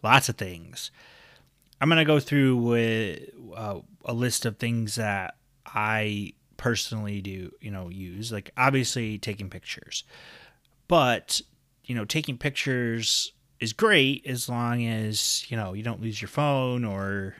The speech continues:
you know, you don't accidentally delete them. And so what I mean is, you know, having some kind of backup system is important, which I mentioned before, but I like to use Google Photos.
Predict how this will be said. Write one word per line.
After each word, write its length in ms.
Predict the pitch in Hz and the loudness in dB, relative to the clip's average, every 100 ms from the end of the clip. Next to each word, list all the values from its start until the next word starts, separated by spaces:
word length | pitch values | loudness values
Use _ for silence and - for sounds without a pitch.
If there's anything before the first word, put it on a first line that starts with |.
| _ _ _ _ - _ | _ _ _ _ -20 _
you 100 | 107 | -8
know, 160 | 95 | -6
you 120 | 92 95 | -8 -6
don't 200 | 101 - | -6 -6
accidentally 460 | 104 104 - 98 92 | -10 -8 -6 -6 -8
delete 400 | 95 107 151 131 | -8 -2 -2 -2
them. 340 | 104 101 117 - _ _ _ _ | -6 -4 -8 -10 _ _ _ _
And 300 | 120 120 120 | -2 0 0
so 600 | - 117 107 110 107 104 - - - - - _ _ | -2 -2 -2 -2 -2 -4 -8 -20 -20 -20 -20 _ _
what 120 | 107 | -6
I 40 | |
mean 260 | 120 208 151 | -2 2 4
is, 560 | 120 117 120 - - - | 4 2 0 0 -6 -4
you 100 | 117 | -4
know, 180 | 104 | -2
having 340 | 107 139 147 131 | 2 2 4 0
some 200 | - 135 | -2 -2
kind 220 | - 117 | -2 -2
of 320 | 104 98 - _ _ _ _ _ _ | -2 -6 -14 _ _ _ _ _ _
backup 440 | - 110 - 160 - | 0 2 4 0 0
system 400 | - 151 - 156 | 0 0 0 0
is 140 | 156 | 0
important, 540 | 151 139 101 101 123 165 | 0 -2 -4 -4 -8 -10
which 160 | - | -6
I 40 | 120 | -4
mentioned 340 | 107 107 117 | -4 -6 -6
before, 420 | 117 - 104 113 - | -10 -8 -6 -6 -4
but 260 | 117 104 - _ _ _ _ _ | -2 -2 -4 _ _ _ _ _
I 100 | 131 | 6
like 180 | 147 143 | 6 4
to 100 | 135 | 0
use 360 | 117 113 110 | 2 0 -2
Google 260 | - 127 120 | -4 -2 -2
Photos. 600 | - 113 113 123 143 - | 0 0 0 -2 -4 -8